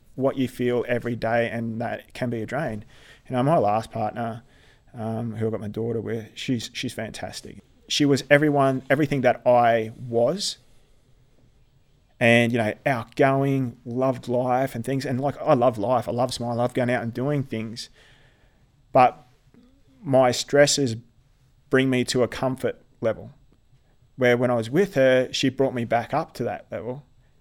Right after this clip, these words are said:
and made me feel amazing and made me feel, you know, where we were. And, and, and it was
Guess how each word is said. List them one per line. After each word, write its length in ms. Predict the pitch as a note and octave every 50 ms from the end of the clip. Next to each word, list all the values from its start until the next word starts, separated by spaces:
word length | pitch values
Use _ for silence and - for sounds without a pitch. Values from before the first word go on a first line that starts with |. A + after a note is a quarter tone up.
| _ _ _ _ -
and 180 | A2+ A2+ A#2
made 280 | B2 C3 D3 D3+ D3 C#3+
me 180 | C#3 C3+ C3 B2+
feel 360 | - - C3 B2 A#2+ A#2 -
amazing 640 | A#2 G#2+ A#2 A#2+ B2 C3+ C3+ C3 B2+ A2+ A2 A2
and 100 | A2 A2+
made 200 | A#2+ B2 B2+ B2
me 100 | B2+ A#2+
feel, 440 | A#2 - - A#2+ A#2 A2+ A2+ A2+ G2+
you 80 | A#2 A#2+
know, 180 | A#2 A#2 A#2+
where 300 | A2 A#2 B2 B2+ B2+ B2
we 120 | A#2 A#2 A#2
were. 300 | A#2 A#2 A#2 A#2+ A#2+ A#2
And, 200 | A2+ A#2 A2 -
and, 180 | A2 A2 G#2+ -
and 120 | B2 A#2+
it 220 | G#2+ C3 C#3 C3+
was 160 | B2+ B2+ -